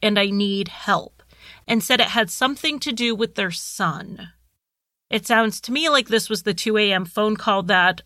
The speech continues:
Larissa had initially denied. The call lasted around twenty-two seconds, so enough time to wake Tim up and convince him to come to the door. The police believe that Tim didn't trust Larissa one hundred percent here,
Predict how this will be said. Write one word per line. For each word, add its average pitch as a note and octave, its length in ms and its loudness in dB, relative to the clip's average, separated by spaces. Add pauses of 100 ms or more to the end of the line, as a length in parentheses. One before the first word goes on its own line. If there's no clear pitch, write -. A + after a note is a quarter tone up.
Larissa G3 560 -4
had F#3 180 0
initially F#3 520 -4
denied. F3 680 -6 (520)
The A3+ 100 2
call A#3 320 2
lasted G#3 480 2
around G3+ 320 2
twenty-two G3+ 500 -4
seconds, F#3 580 -4
so A3+ 560 4
enough B3 300 4
time B3 280 6
to A3 120 -4
wake G3 300 -2
Tim A3 200 0
up D#4 320 2
and G#3+ 160 0
convince A#3 560 -2
him D4 140 -4
to C4+ 100 -8
come G#3 280 -2
to - 140 -8
the F#3+ 100 -4
door. - 640 -6 (840)
The B3 120 0
police C#4 480 -2
believe G#3 640 0
that F#3 220 2
Tim D#4+ 340 0 (180)
didn't B3+ 360 -2
trust - 420 -2 (100)
Larissa G#3+ 600 0
one F#3+ 280 0
hundred F#3+ 360 -4
percent F3 380 -6
here, - 360 -10